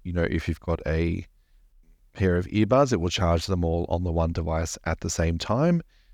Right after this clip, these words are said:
and that can save you having to take three, three or four <laughs> different plugs for different devices.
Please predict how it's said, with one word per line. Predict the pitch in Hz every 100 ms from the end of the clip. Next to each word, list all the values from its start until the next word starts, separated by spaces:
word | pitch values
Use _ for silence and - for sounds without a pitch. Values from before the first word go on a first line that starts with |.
| - -
and | 92
that | 87 -
can | 98
save | 85 85 78
you | 82
having | 78 80 80
to | -
take | - 82 82
three, | - - 82 80 80 - _ - - - - -
three | - 104 95
or | 107
four | - - 113 120
<laughs> | 104
different | 87 92 87 - _ _ _ -
plugs | 85 82 80 - - - _ - _ -
for | -
different | 92 95 90 95
devices. | 90 82 78 78 87 85 85